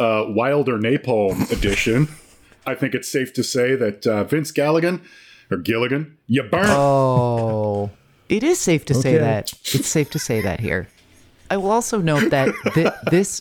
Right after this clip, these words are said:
Speaker 2: podcast seems determined to return me and Jeb to Louisiana by any means possible, because their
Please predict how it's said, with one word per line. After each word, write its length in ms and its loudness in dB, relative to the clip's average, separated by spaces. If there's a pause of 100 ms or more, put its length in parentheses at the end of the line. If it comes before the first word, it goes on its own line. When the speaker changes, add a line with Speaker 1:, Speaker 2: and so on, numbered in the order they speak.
(140)
Speaker 2:
podcast 580 -2
seems 340 -4
determined 720 -2 (180)
to 120 -2
return 640 -2 (500)
me 320 2
and 140 0
Jeb 420 0
to 580 0 (300)
Louisiana 680 0
by 200 -2
any 200 -2
means 240 -2
possible, 520 0
because 320 -2
their 180 0